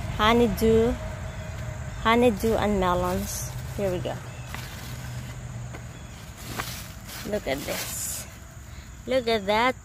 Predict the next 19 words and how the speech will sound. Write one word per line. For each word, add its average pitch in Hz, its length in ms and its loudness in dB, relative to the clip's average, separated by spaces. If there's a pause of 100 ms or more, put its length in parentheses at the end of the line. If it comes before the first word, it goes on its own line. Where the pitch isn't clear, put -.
(120)
fruit. 220 520 2 (1080)
Exciting. 202 960 2
And 175 140 0
there's 180 220 0
another 226 460 0
one. 196 180 0
I 160 40 -4
have 156 120 -6
several 190 640 2
here. 170 280 -6 (960)
They're 180 180 -2
already 175 340 2
big. 147 280 -4 (2500)
I 185 120 -6
have 185 320 -2
here 185 380 0 (760)
yellow 196 440 2
Swiss - 380 -4
chard. 190 560 0